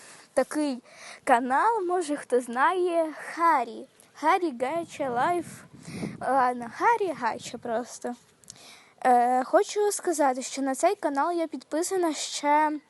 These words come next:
чи сорока трьох, чи шістдесяти п'яти підписників.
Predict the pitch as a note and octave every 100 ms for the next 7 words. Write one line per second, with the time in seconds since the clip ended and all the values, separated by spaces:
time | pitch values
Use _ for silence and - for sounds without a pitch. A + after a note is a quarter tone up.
0 | - - - - _ _ _ - - D4
1 | C#4+ D4 D4 C#4+ D4+ D4 - C#4 F4 A4+
2 | - - - D4 D4+ C#4 A#3 - C4+ -
3 | D4+ D#4 D4 C#4+ D4+ D#4 E4 - C4+ B3+
4 | - C#4 - G#4 A#4